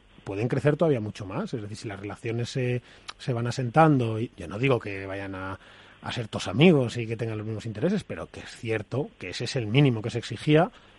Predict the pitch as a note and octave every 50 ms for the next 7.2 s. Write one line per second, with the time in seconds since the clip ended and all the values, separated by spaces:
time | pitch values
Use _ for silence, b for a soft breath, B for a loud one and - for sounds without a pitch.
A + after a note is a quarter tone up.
0 | b b b _ _ - A2+ A2+ G2+ G2 F#2+ - - G2 F#2 F#2 G2+ G#2+ A#2 A#2
1 | A#2+ G#2+ G2 F2+ A2 C#3 B2+ - G2+ - G2+ - A2 - - G#2+ A2 B2 C#3+ C#3
2 | A#2+ G#2 G2+ A2 A#2 B2 - - A2+ G#2+ G#2 A#2 C3+ C3 A2+ G2+ F#2+ F#2+ F#2+ -
3 | B2 A2+ - C3 - C3+ B2 G#2+ A#2 G#2+ C#3+ D3 C#3 C#3 C#3 D3+ - - - -
4 | - B2+ G#2+ G#2 G#2 C3+ C3+ B2+ A2+ G#2 G2 - G#2+ G2+ G2+ G#2 A#2 B2 - C3+
5 | A#2 B2 A#2+ A#2+ A#2 C#3+ C3+ C3+ D3+ D#3 - - B2+ - G#2+ G2+ G2+ G#2 A2 A#2
6 | A#2+ G#2 G2+ B2 B2 C#3 E3 F3 - - C3+ B2 D#3 D3+ D#3 D#3 D3+ C#3 D#3 D#3+
7 | E3 E3 F3+ G#3+